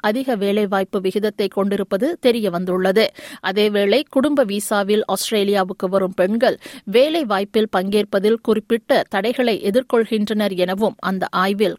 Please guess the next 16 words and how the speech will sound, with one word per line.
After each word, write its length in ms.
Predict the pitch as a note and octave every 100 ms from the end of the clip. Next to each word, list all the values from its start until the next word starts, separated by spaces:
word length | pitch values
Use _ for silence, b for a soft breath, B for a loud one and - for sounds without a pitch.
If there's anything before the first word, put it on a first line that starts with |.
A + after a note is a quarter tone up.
| A#3
கண்டறியப்பட்டுள்ளது. 1040 | A#3+ G#3 E3+ F3 F#3 - G3 G3 G3 G#3 - _ _ _ _ _ _ _ _ _ _ _ _ _ _
ஜூலை 440 | G#3+ C#4 E4 E4+ D#4+
மாதம் 460 | G#3+ G3+ A3+ B3
பசிபிக் 480 | B3 G#3 C4+ C#4+ -
பிராந்தியத்தில் 680 | G3+ G3 G3+ G3+ - A#3 E3
சீனா 460 | - B3+ C#4 C#4
நடத்திய 480 | A#3 F#3 G3+ A#3+ G#3
ஏவுகணை 560 | G3 G3+ A3 A#3+ A3+ G#3+
சோதனைக்கு 640 | - G3 G3+ G3 - A3+ G#3+
பசிபிக் 460 | G#3 C4 C4+ -
தீவு 280 | A3 G3+ G3
நாடுகள் 440 | F3+ F#3+ A3 G3
கண்டனம் 460 | - A#3 A#3+ A3+ F#3 F#3
தெரிவித்துள்ளன. 680 | F3 F#3 - F#3+ F#3 F#3+ F#3+ - B B B -
பசிபிக் 480 | G#3+ - - A#3+ - F#3
ஐலாண்ட்ஸ் 520 | G3+ G#3 G#3+ A3